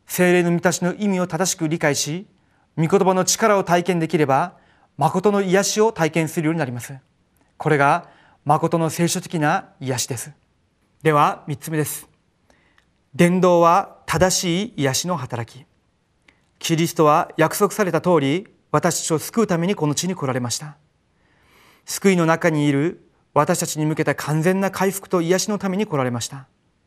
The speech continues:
これが証しされることを伝道だと言います。そのため、正しく福音が述べ伝えられる伝道を通して、正しい癒しが起きます。福音の中で、御言葉を握り、祈りの中で誠の幸せを見つけ、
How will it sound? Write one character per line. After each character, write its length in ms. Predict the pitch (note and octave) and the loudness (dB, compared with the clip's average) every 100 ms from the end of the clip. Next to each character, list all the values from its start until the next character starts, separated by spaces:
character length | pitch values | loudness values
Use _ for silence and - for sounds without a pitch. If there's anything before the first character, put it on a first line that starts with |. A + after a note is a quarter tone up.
| _ _ _ _ _ _ | _ _ _ _ _ _
こ 140 | - E3+ | 2 4
れ 80 | |
が 160 | E3+ E3+ | 4 2
証 260 | G3 G#3 - | 0 -2 -2
し 20 | |
さ 140 | D#3+ | 0
れ 80 | G3 | 0
る 80 | F#3 | 0
こ 100 | D#3+ | 0
と 140 | D#3 | 2
を 300 | F3 F#3+ - - | 2 -2 -8 -4
伝 200 | C#3+ D#3 | -2 2
道 160 | E3 | 2
だ 100 | D#3 | 2
と 80 | E3 | -2
言 80 | B2+ | -6
い 40 | |
ま 80 | A#2 | -8
す。 120 | - C#3+ _ _ _ _ _ _ _ - | -14 -20 _ _ _ _ _ _ _ -8
そ 140 | - | -2
の 80 | D#3+ | 0
た 80 | D#3+ | 2
め、 340 | D3 F#3 F#3+ _ _ _ - | 2 0 -6 _ _ _ 0
正 260 | F3 F3+ | 2 2
し 60 | - | 0
く 80 | F#3 | -6
福 280 | - - | -4 0
音 140 | F#3 F#3 | 2 2
が 80 | F3+ | 2
述 120 | F3 | 0
べ 60 | |
伝 240 | F3 G3 F3+ | 0 2 2
え 20 | |
ら 80 | F3+ | 4
れ 60 | |
る 100 | E3 | 2
伝 200 | D3 E3 | 2 2
道 100 | F3 | 2
を 40 | E3+ | 0
通 180 | F#3 E3+ | 0 -2
し 80 | |
て、 320 | - C#3+ F3 _ _ _ _ | -2 -4 -6 _ _ _ _
正 280 | - F3 F3 | -2 0 0
し 220 | G#3 F3 | -2 0
い 20 | |
癒 120 | D3 E3 | 0 0
し 120 | A3 | 0
が 80 | F#3+ | -2
起 60 | C#3+ | -2
き 40 | |
ま 80 | C3+ | -10
す。 180 | A2+ C#3+ _ _ _ _ _ _ _ _ | -10 -16 _ _ _ _ _ _ _ _
福 300 | - F3 F3+ | -4 -2 2
音 120 | F#3 | 2
の 100 | E3 | 4
中 220 | D#3 F3 C#3+ | 2 2 0
で、 220 | C3+ - _ _ | -2 -8 _ _
御 80 | E3 | 0
言 140 | D#3 | 2
葉 160 | F3+ F3 | 2 4
を 120 | D#3+ | 4
握 240 | D3 D3 D#3 | 2 0 0
り、 240 | C#3 - _ _ | -2 -6 _ _
祈 180 | E3+ F3+ | 2 4
り 80 | F3+ | 4
の 60 | |
中 200 | F3+ F3 | 2 2
で 100 | D#3+ | 2
誠 280 | D#3 D#3 F3 | 2 2 0
の 100 | F#3+ | -2
幸 300 | F3 G#3 G#3 | 0 2 0
せ 140 | G3+ G#3 | 0 -2
を 60 | |
見 100 | F3+ | -2
つ 100 | D3+ | -4
け、 220 | D3+ C3 | -6 -8